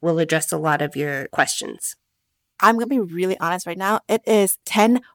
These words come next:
Speaker 2: forty-four P M.
Speaker 1: Mm-hmm.
Speaker 2: I just worked a twelve-hour day.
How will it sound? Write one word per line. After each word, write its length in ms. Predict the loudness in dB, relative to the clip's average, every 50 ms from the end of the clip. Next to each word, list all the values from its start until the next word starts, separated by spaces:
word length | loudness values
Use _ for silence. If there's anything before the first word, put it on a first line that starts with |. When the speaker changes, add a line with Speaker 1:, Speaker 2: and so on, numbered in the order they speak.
| _
Speaker 2:
forty-four 540 | _ 2 4 4 4 4 0 0 0 0 0
P 340 | 0 _ -2 0 2 2 4
M. 260 | 4 4 2 2 0 -4 -8 _ -6
Speaker 1:
Mm-hmm. 340 | -6 -4 -2 -2 -2 0 2
Speaker 2:
I 440 | 4 6 6 6 6 4 2 -2 -6 -10 -14 -18 -16 -16 -16 -18 -20 _ _ _
just 240 | 0 2 2 2 2
worked 240 | 0 0 0 2 0
a 40 | -4
twelve-hour 600 | -4 -4 -2 0 2 4 4 4 4 2 2 2 0
day. 320 | 0 0 0 0 0